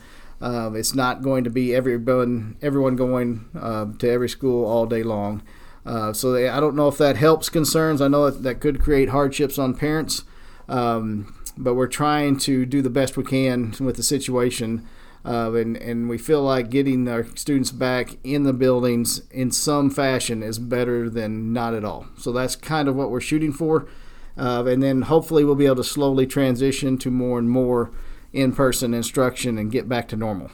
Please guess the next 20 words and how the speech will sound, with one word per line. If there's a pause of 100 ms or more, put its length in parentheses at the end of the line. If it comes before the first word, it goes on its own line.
(120)
That's
our
goal. (100)
Uh,
we're
gonna
start
slow. (500)
It's
gonna,
it's
gonna
feel
like
baby
steps
maybe
at
the
beginning.